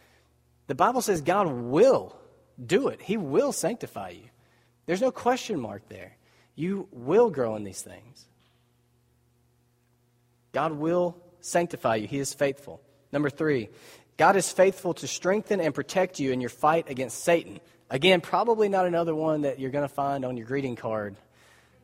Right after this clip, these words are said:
this morning, but it's true and it's good. Second Thessalonians three three says, "But the Lord is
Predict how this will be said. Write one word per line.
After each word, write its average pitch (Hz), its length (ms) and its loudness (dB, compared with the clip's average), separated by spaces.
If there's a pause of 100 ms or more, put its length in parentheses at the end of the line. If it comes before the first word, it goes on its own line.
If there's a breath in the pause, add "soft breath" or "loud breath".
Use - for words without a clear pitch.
(140)
this 120 180 -6
morning, 113 340 -4
but 113 160 0
it's 113 120 -6
true 156 320 0
and 107 80 -4
it's 107 120 -12
good. 117 400 0 (1080)
Second 170 320 2
Thessalonians 156 720 2
three 156 240 -4
three 147 300 -2
says, 117 380 -4 (800 loud breath)
"But - 120 2
the 165 80 2
Lord 185 340 6
is 143 220 0